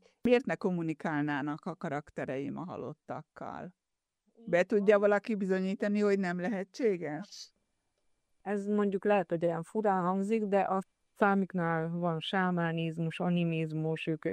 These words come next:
Speaker 2: ők nagyon, nagyon-nagyon a természettel együtt élnek, és itt a, az, hogy, hogy a szellemekkel, az elhunyt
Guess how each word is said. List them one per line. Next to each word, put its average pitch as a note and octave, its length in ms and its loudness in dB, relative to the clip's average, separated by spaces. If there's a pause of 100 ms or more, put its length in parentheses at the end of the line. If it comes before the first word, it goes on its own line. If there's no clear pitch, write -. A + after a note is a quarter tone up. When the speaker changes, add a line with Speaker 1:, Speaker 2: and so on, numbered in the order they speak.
Speaker 2:
ők D#3+ 320 -8
nagyon, D#3 520 -2
nagyon-nagyon D#3 800 0
a E3+ 80 -10
természettel D#3+ 840 0
együtt D#3 380 0 (400)
élnek, F#3+ 680 4
és E3 220 2
itt - 180 -6
a, E3 180 6
az, E3+ 260 0
hogy, D#3+ 300 0
hogy D#3+ 200 0
a D#3 40 0 (160)
szellemekkel, D#3+ 680 -4
az D3 120 -6
elhunyt D#3 480 0